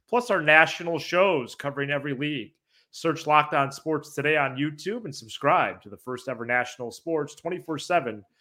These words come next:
streaming channel. To close out this Wednesday episode and our last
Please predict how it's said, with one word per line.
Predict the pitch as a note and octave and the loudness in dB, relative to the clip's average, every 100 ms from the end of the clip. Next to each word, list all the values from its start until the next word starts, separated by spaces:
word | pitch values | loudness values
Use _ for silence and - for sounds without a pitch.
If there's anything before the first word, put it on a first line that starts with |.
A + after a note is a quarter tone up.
| _ _ | _ _
streaming | - G#2+ G2 G2 | -16 -10 -10 -10
channel. | - A#2+ A#2+ G2 - _ _ _ _ _ _ _ _ _ _ _ _ _ _ _ _ | -6 -2 -2 -4 -12 _ _ _ _ _ _ _ _ _ _ _ _ _ _ _ _
To | - | -10
close | - E3+ E3+ C#3+ | 6 8 10 10
out | E3 D#3+ D#3+ - - - | 12 10 8 0 -10 -4
this | C3+ - | -2 4
Wednesday | D#3 D3 D3 C#3+ | 4 6 8 8
episode | D3+ E3 - E3 E3+ A#3 | 8 4 0 4 4 4
and | F3+ | 2
our | C3 | 0
last | A#2+ C#3 D3+ D3 - | 6 6 6 4 -12